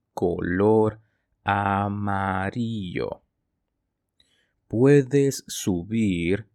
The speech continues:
en ellos y bajar de ellos en todas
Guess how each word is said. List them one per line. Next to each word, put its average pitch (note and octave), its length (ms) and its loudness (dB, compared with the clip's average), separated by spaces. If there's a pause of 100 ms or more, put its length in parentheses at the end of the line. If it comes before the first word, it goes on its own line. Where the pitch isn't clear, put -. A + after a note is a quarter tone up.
(140)
en F2+ 480 -4
ellos G2 920 -2 (180)
y A2 360 -6 (220)
bajar G2 1120 -2 (260)
de F2+ 320 0 (200)
ellos G#2 800 -2 (160)
en E2+ 400 -4 (140)
todas A2+ 960 0